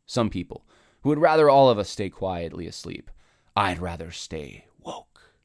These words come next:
So still claiming the moral high ground, still using the term and saying it's, it's, uh, applies to me and I'm truly woke. And these people that are using the term and weaponizing it, they don't even understand what it means.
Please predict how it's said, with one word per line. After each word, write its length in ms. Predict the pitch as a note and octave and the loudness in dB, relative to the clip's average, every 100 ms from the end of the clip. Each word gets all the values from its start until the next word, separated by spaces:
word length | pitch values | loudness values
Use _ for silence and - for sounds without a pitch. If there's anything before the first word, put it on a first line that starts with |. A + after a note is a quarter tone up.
| _ _ _ _ _ _ _ _ _ _ _ _ _ | _ _ _ _ _ _ _ _ _ _ _ _ _
So 200 | - A2+ | -6 -4
still 260 | - F#3+ F3 | -2 -2 0
claiming 320 | E3 D3 B2+ | 0 0 0
the 60 | |
moral 240 | A2+ A2 F#2+ | 0 0 -2
high 240 | F#2+ F#2+ | -2 -4
ground, 260 | F#2 F#2+ F#2 | -4 -6 -6
still 240 | - F3 | -2 2
using 300 | D3 B2 A#2 | 2 0 -2
the 60 | G2+ | -6
term 420 | - G2+ F#2+ F#2 | -8 -8 -6 -6
and 140 | F2+ | -8
saying 460 | - F#2 F2 F2 F2 | -10 -8 -6 -8 -10
it's, 440 | E2 F#2 - - _ _ | -10 -12 -12 -20 _ _
it's, 300 | - - - | -14 -14 -12
uh, 240 | E2+ G1+ - - | -10 -8 -10 -10
applies 440 | - - A#2 A2+ - | -10 -2 0 0 -4
to 80 | G2+ | -8
me 260 | F#2+ F#2 | -6 -6
and 100 | F2 | -6
I'm 260 | F2+ F#2+ F2 | -6 -6 -8
truly 420 | - C#3+ B2 G2+ | -6 -2 -2 -2
woke. 300 | F#2 F2 E2+ | -2 -4 -6
And 100 | F2+ | -8
these 120 | F#2+ | -8
people 480 | - B2 A2 F2+ - _ _ | -6 -6 -4 -8 -8 _ _
that 100 | G#2+ | -2
are 160 | G2+ F2+ _ _ _ | -2 -4 _ _ _
using 600 | - F2+ A#2 D3+ F#3 C#3+ B2+ | -18 -12 -4 0 2 2 0
the 60 | |
term 240 | A2+ B2 G#2 | -2 -2 -2
and 140 | G2 | 0
weaponizing 600 | C3 A#2+ G#2 F#2+ F2+ F#2 | 0 0 -2 -4 -6 -8
it, 100 | F2 | 2
they 120 | C#3+ | 2
don't 160 | A#2 G#2+ | 4 0
even 160 | F2+ | -4
understand 580 | F2 D#2+ D2+ - E2 D#2+ | -6 -8 -12 -12 -12 -12
what 140 | D#2+ D#2+ | -12 -14
it 100 | - | -16
means. 560 | E2+ F#2 - - - | -16 -18 -20 -20 -20